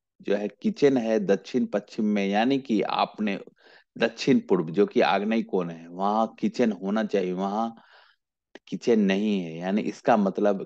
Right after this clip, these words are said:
कुछ और निर्माण है। तो कोशिश करें यहाँ जल से संबंधित कुछ भी ना हो।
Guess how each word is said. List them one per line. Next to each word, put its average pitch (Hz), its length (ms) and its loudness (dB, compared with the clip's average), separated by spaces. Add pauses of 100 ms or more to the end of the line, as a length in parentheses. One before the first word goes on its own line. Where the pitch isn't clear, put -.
कुछ - 200 -14
और 98 260 4
निर्माण 87 480 -2
है। 87 80 -12
तो 95 140 -6
कोशिश 113 440 -2
करें 104 240 2
यहाँ 101 300 0
जल 123 280 0
से - 140 -8
संबंधित 95 580 -6
कुछ 98 220 -4
भी 113 140 4
ना 104 140 2
हो। 95 340 -4